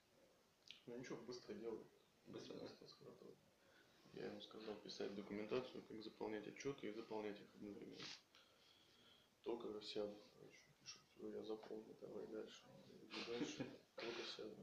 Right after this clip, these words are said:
Speaker 1: ну всё, давай дальше.
Speaker 2: Слушай, ну я когда, э, в Актём пришёл, тоже такой же был, двадцать один год. «Давай, давай, давай, давай». Не помню, меня Ляля,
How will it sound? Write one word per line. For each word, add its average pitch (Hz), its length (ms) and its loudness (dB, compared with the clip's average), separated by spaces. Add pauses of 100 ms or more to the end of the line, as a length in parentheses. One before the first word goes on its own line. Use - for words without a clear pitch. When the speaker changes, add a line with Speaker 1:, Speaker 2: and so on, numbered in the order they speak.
(120)
Speaker 1:
ну 110 160 -2
всё, - 240 -2
давай 110 280 4
дальше. - 340 0 (340)
Speaker 2:
Слушай, - 240 0
ну 110 160 2
я 110 100 6
когда, 107 360 6
э, 101 480 4 (320)
в 107 100 2
Актём 107 360 2
пришёл, - 340 0
тоже 98 220 -2
такой 104 300 -10
же 101 120 -6
был, 98 320 -8
двадцать - 320 -12
один - 260 -6
год. - 160 -4 (1500)
«Давай, - 300 -2
давай, - 280 -4 (140)
давай, - 260 -4
давай». - 280 -6 (2000)
Не - 100 -12
помню, - 320 -6
меня 104 240 2
Ляля, 110 260 0